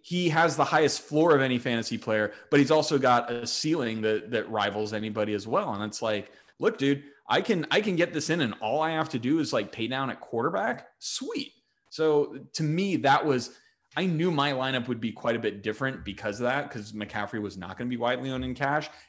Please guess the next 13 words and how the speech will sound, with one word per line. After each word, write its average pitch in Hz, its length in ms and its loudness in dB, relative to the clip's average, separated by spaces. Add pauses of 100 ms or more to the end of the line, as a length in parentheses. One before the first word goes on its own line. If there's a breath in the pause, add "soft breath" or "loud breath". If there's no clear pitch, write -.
And 120 80 0
I 160 60 2
actually 175 300 2
paid, 113 440 -2
played 123 220 4
extra 131 340 0
this 98 180 -6
week 104 200 -6
'cause 113 120 -6
I 107 120 2
was 104 120 -2
like, 98 320 0 (360)
"Bro, 120 340 4